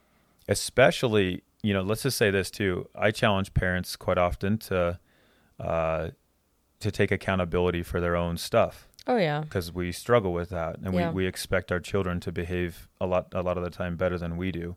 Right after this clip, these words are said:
Speaker 2: Mm-hmm.
Speaker 1: And so
Speaker 2: And we're
Speaker 1: kids
Speaker 2: not
Speaker 1: can
Speaker 2: willing
Speaker 1: look
Speaker 2: to
Speaker 1: at
Speaker 2: own up to it
Speaker 1: Exactly.
Speaker 2: when we mess up.
Speaker 1: Yep. And
Speaker 2: Mm-hmm.
Speaker 1: kids can look at their parents in a very hypocritical way and say, "Who are you? Like, you
Speaker 2: Mm-hmm.
Speaker 1: never say sorry. You always tell me I have to say sorry, but you don't really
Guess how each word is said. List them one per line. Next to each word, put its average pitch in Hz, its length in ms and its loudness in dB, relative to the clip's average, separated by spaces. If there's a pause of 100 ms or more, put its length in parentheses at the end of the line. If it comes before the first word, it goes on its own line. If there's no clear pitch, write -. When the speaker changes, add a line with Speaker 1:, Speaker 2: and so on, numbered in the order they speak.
Speaker 2:
Mm-hmm. 170 360 -4 (420)
Speaker 1:
And - 180 0
so 92 440 2 (200)
Speaker 2:
And - 100 -4
we're 107 60 4
Speaker 1:
kids 107 140 4
Speaker 2:
not 165 60 2
Speaker 1:
can - 20 -
Speaker 2:
willing 165 140 4
Speaker 1:
look - 80 2
Speaker 2:
to - 40 -4
Speaker 1:
at - 60 -2
Speaker 2:
own 170 120 2
up 165 180 0
to - 140 -4
it 147 220 -2 (180)
Speaker 1:
Exactly. 92 460 0
Speaker 2:
when 160 100 -2
we 151 80 -4
mess 151 240 -6
up. 151 260 -6 (100)
Speaker 1:
Yep. 92 240 -4
And 165 100 -6
Speaker 2:
Mm-hmm. 85 120 -2
Speaker 1:
kids 107 200 0
can 98 140 0
look 95 120 0
at 90 100 -2
their 92 100 2
parents 92 600 -2
in 92 160 -6
a 90 60 -2
very 92 220 2
hypocritical 90 580 -4
way 95 400 2 (760)
and 90 100 -2
say, 85 340 -2 (400)
"Who 98 120 0
are 85 120 0
you? 87 400 0
Like, 160 260 -8
you 92 80 -6
Speaker 2:
Mm-hmm. 95 100 0
Speaker 1:
never 85 200 -2
say 87 180 -6
sorry. 90 340 -2
You 92 100 -2
always 90 160 -2
tell 87 160 -4
me 92 160 -2
I 90 160 2
have 87 180 -2
to - 80 -14
say 87 180 -8
sorry, 87 360 -4
but - 160 -8
you 90 100 -6
don't 107 160 -2
really 87 280 -8